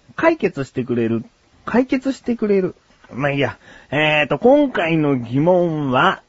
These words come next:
えー、還暦っていうのをね、うちの母親を迎えたっていうのはちょっと結構最近してるんだけども、還暦ってな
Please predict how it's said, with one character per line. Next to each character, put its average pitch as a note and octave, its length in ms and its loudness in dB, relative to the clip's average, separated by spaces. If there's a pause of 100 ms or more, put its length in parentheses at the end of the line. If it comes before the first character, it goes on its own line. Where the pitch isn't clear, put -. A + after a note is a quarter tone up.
(960)
え E2+ 300 -16 (100)
ー、 - 60 -10
還 C#4 280 2
暦 A#3 400 -2 (880)
っ - 40 -8
て F3+ 80 4
い F3 100 8
う D#3+ 60 2
の C#3+ 140 2
を D3+ 40 2
ね、 C4 240 4 (180)
う C#3+ 80 -4
ち D3+ 120 -2
の C#3+ 80 2
母 C#3 220 0
親 C#3 160 2
を - 40 2
迎 C#3+ 180 0
え D3 80 2
た F#3+ 100 2
っ G#3 40 -4
て G#3+ 80 -2
い G3 40 4
う - 20 2
の D#3 80 4
は C#3+ 100 2
ち C#3+ 120 -6
ょ - 20 -2
っ - 20 -12
と A#2 400 2
結 A#2+ 140 -8
構 G#2 300 0
最 A2+ 160 -8
近 A2 160 -2
し - 40 -14
て C#3 100 -4
る C3 100 0
ん C3 40 0
だ A2 100 -2
け G#2+ 80 -4
ど G2+ 80 -4
も、 C#3 320 2 (320)
還 C4+ 280 0
暦 D#4 220 -4
っ - 20 -20
て C#4+ 80 4
な E3+ 120 0